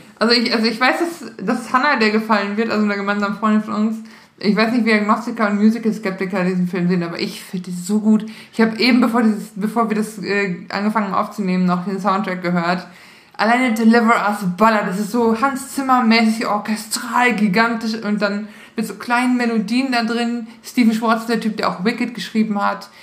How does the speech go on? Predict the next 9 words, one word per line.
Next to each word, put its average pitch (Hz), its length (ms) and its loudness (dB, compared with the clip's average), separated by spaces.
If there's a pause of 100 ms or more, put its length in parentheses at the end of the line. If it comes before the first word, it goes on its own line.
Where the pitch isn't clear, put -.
(200)
der 196 80 0
für 202 160 2
Disney 196 680 0
Glöckner 214 260 0
von 214 140 -2
Notre 208 220 -4
Dame 233 240 0
geschrieben 208 500 0
hat, 196 340 -6